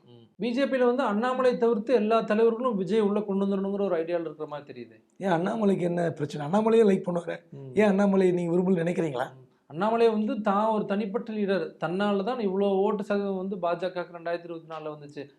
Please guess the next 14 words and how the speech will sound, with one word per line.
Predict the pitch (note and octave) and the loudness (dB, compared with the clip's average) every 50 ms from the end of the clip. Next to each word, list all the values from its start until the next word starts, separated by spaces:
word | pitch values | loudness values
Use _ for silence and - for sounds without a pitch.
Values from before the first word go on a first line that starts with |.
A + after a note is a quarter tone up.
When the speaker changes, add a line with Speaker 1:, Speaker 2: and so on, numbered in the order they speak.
| _ _ - | _ _ -8
Speaker 1:
அப்படிங்கிற | D3 D3 E3+ F#3+ G#3 G#3 G3 | -6 -4 -2 -2 0 2 2
ஓன் | F#3+ G#3 A#3+ B3 B3 | 2 2 2 0 0
பண்ண | B3 A3+ A3 | -2 -4 -4
ட்ரை | - - F#3+ G3 | -4 -4 -4 -4
பண்ணிட்டே | F#3 G3 F#3 F3+ F#3 F#3 | -4 -4 -4 -4 -4 -6
இருக்கார்ல | F3+ D3+ D3+ B2+ B2+ | -6 -6 -8 -8 -10
சார். | A#2 - - - - | -14 -20 -20 -16 -10
Speaker 2:
இல்ல, | E3+ E3 E3 D3+ | -6 -4 -2 -2
நான் | D3+ D3 | 0 2
ஏற்கனவே | D3 D#3+ G3 F#3+ E3+ E3+ G3 F#3 | 4 4 6 6 6 6 4 4
சொன்னது | - - E3 E3 E3+ E3+ C#3 | 2 2 0 2 2 2 2
தான். | C3+ C3+ C#3 E3 E3+ - _ _ _ _ _ _ - | 0 -4 -6 -8 -10 -12 _ _ _ _ _ _ -6
அண்ணாமலைக்கே | - C#3+ F3+ G#3 A3+ A#3 A3 G#3 G3+ F#3+ F#3 F#3 G#3 G3+ | -2 2 4 6 6 6 6 6 6 4 4 4 4 4
வந்து | F#3+ F3 E3+ D#3+ G3 | 4 4 2 0 2